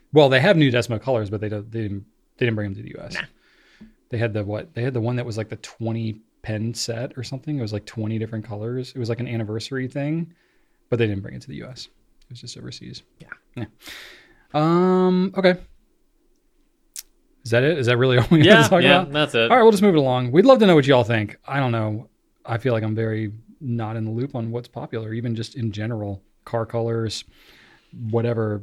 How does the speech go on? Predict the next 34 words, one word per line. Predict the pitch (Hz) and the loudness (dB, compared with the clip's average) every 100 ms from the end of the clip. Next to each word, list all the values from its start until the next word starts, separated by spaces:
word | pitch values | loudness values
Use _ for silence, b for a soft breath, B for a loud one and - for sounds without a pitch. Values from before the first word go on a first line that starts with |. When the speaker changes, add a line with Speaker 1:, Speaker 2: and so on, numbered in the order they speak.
| 107 | -8
Speaker 1:
guitar | 120 117 113 | -8 -4 -4
colors. | 113 175 | 0 2
Speaker 2:
Well, | 214 | 4
you | |
also | 208 185 156 | 6 4 4
don't, | 139 135 | 4 2
you | 156 185 | 0 2
also | 170 | 2
Speaker 1:
I | 143 | 0
Speaker 2:
don't | 131 | 2
Speaker 1:
don't | 127 | 4
have | 117 | 4
a | 123 | 4
Speaker 2:
like | |
Speaker 1:
clue. | 120 120 101 _ _ _ _ _ | 2 0 -4 _ _ _ _ _
Speaker 2:
predicting | 139 110 110 113 104 | -2 0 -2 -2 -4
without | 104 104 98 | 0 0 0
any | 98 | -2
sort | 90 110 95 | -4 -4 -4
of, | 92 90 _ _ _ _ _ _ _ _ _ _ 185 | -4 -8 _ _ _ _ _ _ _ _ _ _ -12
you | 139 | -6
know, | 95 95 | -6 -6
logical | 123 101 101 107 104 95 98 - _ _ _ - | 2 2 2 0 -4 -4 -6 -12 _ _ _ -12
ground | 160 101 95 | 0 2 2
to | 95 | -4
stand | - 107 98 | -4 -2 0
on. | 98 95 | -2 -2
Speaker 1:
I | 120 | -2
mean, | 131 | 0
I | 120 | 0
can | 165 | 2
just | 147 - | 0 0
say | - - - 113 | -4 -4 -2 -2
words, | 101 104 120 95 110 117 - | -4 -4 -6 -4 -6 -6 -10